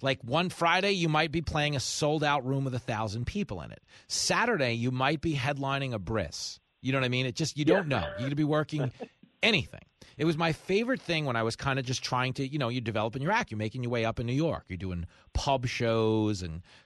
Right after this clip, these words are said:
Speaker 1: comedy ambush shows, which to the audience, they don't know this. But a lot of the beginning shows in stand-up is, like, somebody goes to a Italian restaurant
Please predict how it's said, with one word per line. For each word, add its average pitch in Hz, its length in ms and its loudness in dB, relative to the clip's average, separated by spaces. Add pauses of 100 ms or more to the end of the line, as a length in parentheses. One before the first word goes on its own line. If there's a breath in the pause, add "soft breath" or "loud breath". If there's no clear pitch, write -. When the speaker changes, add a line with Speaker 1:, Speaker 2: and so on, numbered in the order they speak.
Speaker 1:
comedy 143 500 0
ambush 123 460 0
shows, 117 560 4
which 110 220 -2
to 135 60 -2
the 120 120 0
audience, 147 360 2
they 127 100 -2
don't 120 200 -2
know 143 200 2
this. 95 420 -4 (540 loud breath)
But 139 220 2
a 120 80 0
lot 131 260 2
of 156 80 0
the 147 60 0
beginning 139 400 0
shows 120 340 0
in 117 100 -2
stand-up 151 520 -2
is, 104 140 -6
like, 107 200 -6
somebody 147 380 -2
goes 127 280 2
to 127 180 2
a 117 220 2
Italian 131 460 0
restaurant 104 520 0